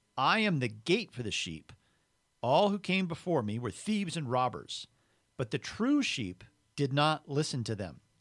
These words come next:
Yes, I am the gate. Those who come in through me will be saved. They will come and go freely and will find good pastures. Now, the thief's purpose is to steal and kill and destroy, but my purpose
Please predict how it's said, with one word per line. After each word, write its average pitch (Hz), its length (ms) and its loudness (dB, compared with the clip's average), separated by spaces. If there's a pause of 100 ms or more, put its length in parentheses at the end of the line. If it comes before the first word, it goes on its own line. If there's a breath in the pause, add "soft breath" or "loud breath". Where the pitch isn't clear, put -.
Yes, 135 240 0 (100)
I 147 180 2
am 170 140 0
the 110 80 -4
gate. 135 460 -2 (720 soft breath)
Those 156 220 6
who 165 60 -2
come 135 220 0
in 165 160 2
through 208 360 0
me 131 420 0 (100)
will 131 120 -2
be 123 120 0
saved. 101 600 -2 (640)
They 120 100 2
will 123 120 0
come 190 460 0
and 113 180 -2
go 120 200 0
freely 180 640 -6
and 120 140 -4
will 107 100 -2
find 107 340 -4
good 156 240 0
pastures. - 600 -4 (320 loud breath)
Now, 127 120 2
the 123 120 0
thief's 220 400 -2
purpose - 640 -2 (420)
is - 160 -6
to 123 80 -6
steal 156 540 2
and 113 160 -2
kill 139 320 2
and 113 120 -4
destroy, 113 440 -2
but - 160 -8
my 156 360 4
purpose 98 640 -4